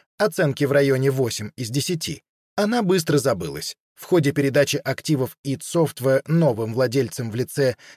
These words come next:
ZeniMax Media серверы Quake Wars закрыли, а саму игру убрали из продажи. Сегодня о ее существовании мало кто помнит. Серию замыкает мультиплеерный шутер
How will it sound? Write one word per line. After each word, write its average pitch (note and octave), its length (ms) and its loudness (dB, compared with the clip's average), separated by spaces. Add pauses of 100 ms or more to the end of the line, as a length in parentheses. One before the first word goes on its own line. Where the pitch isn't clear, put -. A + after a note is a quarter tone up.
(100)
ZeniMax B2+ 720 -2
Media A#2 460 0 (420)
серверы G#3 480 2
Quake D#3 420 2
Wars D#3+ 440 0 (100)
закрыли, C3+ 720 -2 (240)
а E3+ 100 2
саму F3 400 2
игру G3 220 4
убрали A2+ 540 0
из - 220 -8
продажи. E2 520 -6 (320)
Сегодня E3+ 600 2
о D3+ 280 4
ее D3+ 300 2
существовании D#3 880 0 (240)
мало C#3 400 2
кто - 240 -10
помнит. - 520 -12 (360)
Серию A3 500 0
замыкает E3 720 2
мультиплеерный D3+ 840 2
шутер D#3 400 -2